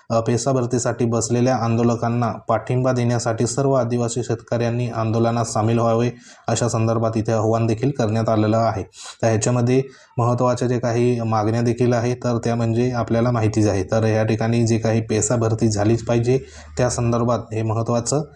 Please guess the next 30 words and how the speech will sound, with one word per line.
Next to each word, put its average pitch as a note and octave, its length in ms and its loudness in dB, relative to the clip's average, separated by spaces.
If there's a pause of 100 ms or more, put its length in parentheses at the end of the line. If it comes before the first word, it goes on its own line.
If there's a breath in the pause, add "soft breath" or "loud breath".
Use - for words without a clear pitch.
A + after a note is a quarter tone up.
(260 soft breath)
तेवीस A#2+ 240 4
तारखेला A#2 420 0
देखील A#2+ 320 -2
इथं A#2+ 340 -2
जे A#2+ 80 0
काही, A#2 360 2 (400 loud breath)
अ, A2+ 200 4
रस्ता A2 280 -2
रोको A#2+ 220 0
आंदोलन A#2+ 420 0
आहे, B2 180 0
तर B2+ 200 0
ते A#2+ 160 0
सध्या A2+ 280 0
बघा A2+ 240 2
होणार A#2 420 -2
असल्यासंदर्भात A#2 720 0
इथे, C3 480 0
अ, A#2 240 0
सांगण्यात A#2 380 0
आलं G#2+ 180 2
आहे. F#2 300 -2
तसंच B2 220 0
बघा, B2 280 2 (380 loud breath)
सकल C3+ 320 0
आदिवासी C3 440 2
जमाता-, A#2 440 0 (240)
जमातीच्या A#2+ 460 0
वतीने A#2+ 400 2
बेमुदत A#2+ 540 2